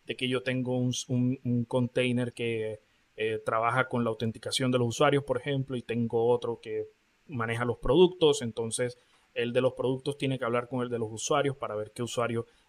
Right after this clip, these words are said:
eh, tiene acceso a X producto, cosas así. Entonces, eh, cuando yo comienzo a trabajar con Kubernetes, estoy incentivando el desarrollo de microservicios.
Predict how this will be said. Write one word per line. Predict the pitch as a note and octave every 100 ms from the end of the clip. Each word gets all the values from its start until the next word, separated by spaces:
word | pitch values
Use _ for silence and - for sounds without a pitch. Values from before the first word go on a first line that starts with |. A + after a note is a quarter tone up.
| _
eh, | A#2 A2+ G#2+ G2+ G2+ _
tiene | A#2 A2+
acceso | A2 - A#2+ A#2+
a |
X | A#2 A#2+
producto, | - B2+ D#3 D3+ -
cosas | D3+ D3+
así. | A#2 A#2+
Entonces, | C3 B2 - C#3 - - _ _ _ _ _
eh, | C3+ B2+ B2+ _ _ _ _
cuando | D#3+ D#3 D#3
yo | E3
comienzo | F#3 F#3 F#3
a |
trabajar | F3+ D#3+ C#3 D3+
con | E3+
Kubernetes, | E3 D#3+ C#3+ C#3+ D#3
estoy | C#3+ C3+
incentivando | C3+ C#3+ D3 C#3 B2+ A2+ A#2+
el | C3
desarrollo | B2+ A#2 G#2+ A2+
de | B2
microservicios. | A#2+ - A2 A2 G#2 A2+ - -